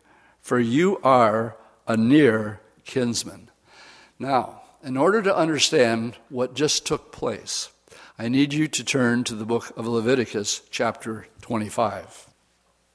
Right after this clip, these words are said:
This is part of the law. And what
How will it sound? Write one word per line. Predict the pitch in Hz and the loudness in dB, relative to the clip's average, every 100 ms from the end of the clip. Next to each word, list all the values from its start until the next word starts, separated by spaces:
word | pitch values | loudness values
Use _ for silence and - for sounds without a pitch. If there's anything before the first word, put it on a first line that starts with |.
| _ - | _ -4
This | 131 | -2
is | 131 - | 0 4
part | 117 123 | 6 6
of | 127 | 4
the | 160 | 4
law. | 123 104 127 175 - - _ _ _ _ _ _ _ _ _ - | 4 4 0 -2 -14 -20 _ _ _ _ _ _ _ _ _ 0
And | 131 | 6
what | 165 170 - | 6 4 -6